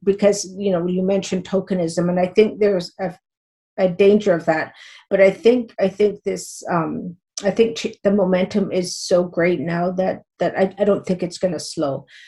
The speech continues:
I mean, you just have to look at the, the quality of resources that are out there for every grade level. It, it's, um, you know, finesc has two,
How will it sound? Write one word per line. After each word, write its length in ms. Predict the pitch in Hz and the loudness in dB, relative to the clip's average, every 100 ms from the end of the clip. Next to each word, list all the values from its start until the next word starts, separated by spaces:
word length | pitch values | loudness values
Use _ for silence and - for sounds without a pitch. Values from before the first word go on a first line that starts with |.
| - _ 196 | -20 _ 2
I 80 | |
mean, 160 | 202 196 | 4 4
you 80 | 196 | 6
just 240 | 226 226 | 4 4
have 160 | 214 202 | -2 0
to 100 | 190 | 0
look 380 | 170 175 175 _ 185 | 2 2 0 _ -4
at 300 | 160 - _ 190 | -4 -4 _ -2
the, 220 | 185 - _ _ | -2 -2 _ _
the 80 | 185 | -6
quality 500 | - 214 202 190 175 | 2 4 4 2 0
of 120 | 165 | 0
resources 540 | 160 160 156 - 160 - | -2 0 -2 -4 -6 0
that 140 | 156 | 0
are 160 | 156 - | 0 -2
out 240 | 160 160 - | -4 -4 -2
there 160 | 151 | -2
for 360 | 147 - 170 - - | -2 -6 -6 -6 -2
every 480 | 196 196 196 196 175 | -2 0 2 2 2
grade 380 | - 156 151 143 | -2 -2 -2 -6
level. 460 | 143 143 143 - - | -10 -12 -14 -14 -6
It, 240 | 170 170 _ | -6 -6 _
it's, 380 | 185 160 - - - | -4 -4 -8 -10 -8
um, 320 | 143 143 - _ - - - - _ - | -4 -4 -6 _ -18 -18 -20 -20 _ -14
you 440 | - - _ 208 | -14 -16 _ 2
know, 80 | 196 | 2
finesc 560 | 147 208 190 190 - | 0 0 2 0 -2
has 380 | - 151 151 - | -4 -2 -2 -6
two, 460 | - - 214 202 | -6 2 2 2